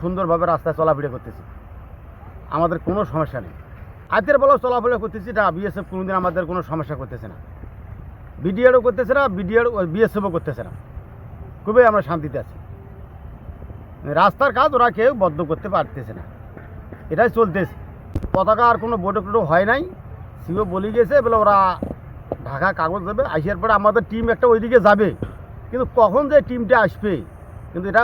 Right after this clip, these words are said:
বলা যাচ্ছে না, এখনও কোনো কাগজ আসে নাই। ওদের কাজ ওরা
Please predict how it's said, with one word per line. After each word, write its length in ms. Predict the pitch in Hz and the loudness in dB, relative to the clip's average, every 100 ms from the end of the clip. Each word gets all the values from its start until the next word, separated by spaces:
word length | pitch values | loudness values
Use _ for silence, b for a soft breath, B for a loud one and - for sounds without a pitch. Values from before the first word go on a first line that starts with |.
| 185 | 4
বলা 140 | 185 180 | 2 2
যাচ্ছে 220 | 170 - 262 | 0 -2 0
না, 40 | 202 | 2
এখনও 200 | 165 196 175 | 2 0 0
কোনো 100 | 240 165 | 0 0
কাগজ 220 | 156 208 160 | 0 0 0
আসে 160 | 139 165 | 0 2
নাই। 120 | 220 339 - - - - - - - | 2 0 -10 -18 -18 -18 -12 -12 -8
ওদের 180 | 165 202 185 | -2 -2 2
কাজ 120 | 190 208 | 2 2
ওরা 100 | 208 | 0